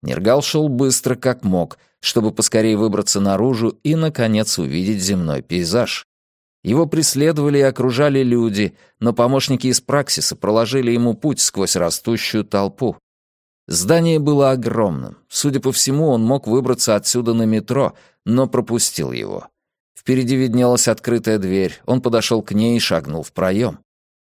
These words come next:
Чувствуя лёгкое головокружение от усилий, он вышел в слепящий свет.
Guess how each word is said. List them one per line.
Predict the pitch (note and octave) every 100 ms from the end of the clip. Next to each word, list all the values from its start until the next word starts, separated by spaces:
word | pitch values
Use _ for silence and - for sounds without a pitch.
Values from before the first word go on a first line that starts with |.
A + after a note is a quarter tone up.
| _
Чувствуя | - D3 - C#3+ C3
лёгкое | C#3 D3 - C3+
головокружение | A#2+ B2+ A#2 G#2+ A#2+ A2 A2 F2
от | E2
усилий, | C#2 D#2 - B2+ B2+ A2+ - _ _
он | A#2 C#3 A#2+
вышел | A#2 - G#2+
в |
слепящий | - F#2+ A#2+ - D2 - E2
свет. | - - A1+ - -